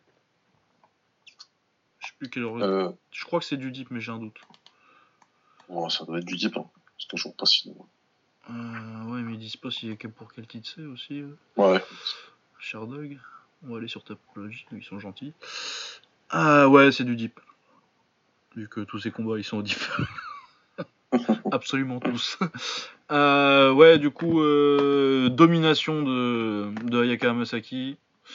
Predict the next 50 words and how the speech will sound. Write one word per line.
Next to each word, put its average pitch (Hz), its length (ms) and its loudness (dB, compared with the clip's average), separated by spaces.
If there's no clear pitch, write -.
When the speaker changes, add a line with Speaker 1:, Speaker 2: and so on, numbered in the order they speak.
Speaker 1:
Euh, 113 320 2
elle 113 80 4
l'a 117 120 4
amenée 113 180 0
au 110 100 -2
sol 117 320 0
et 113 80 -4
puis - 180 -10
elle 101 140 -4
l'a 104 80 -6
soumise 110 420 -10
avec 101 200 -10
une 113 80 -8
très - 160 -4
belle 170 160 -6
Kimura. 160 720 2
Il 127 80 0
y - 20 2
a 117 60 2
un 117 100 0
petit 135 260 -8
genou 151 200 -2
au 147 80 0
sol 156 180 -4
sympathique, 156 640 -8
euh, 135 280 -8
aussi 135 320 -8
à 135 80 -4
un 127 60 -6
moment. 131 400 -6
Speaker 2:
Ah 117 100 6
ouais, 131 160 10
ouais, 104 140 2
c'était, - 400 -8
c'était 92 240 -10
pas 117 140 -2
mal. 101 160 -6
Franchement, - 320 -10
elle 95 60 -6
a - 40 -8
bien, 95 160 -4
Speaker 1:
Ouais, 98 300 0
Speaker 2:
elle 85 80 -2
a - 20 -2
Speaker 1:
ouais. 85 80 -4
Speaker 2:
bien 104 140 2
géré 107 240 4
son 104 160 2
combat, 104 320 -2
euh. 90 200 -2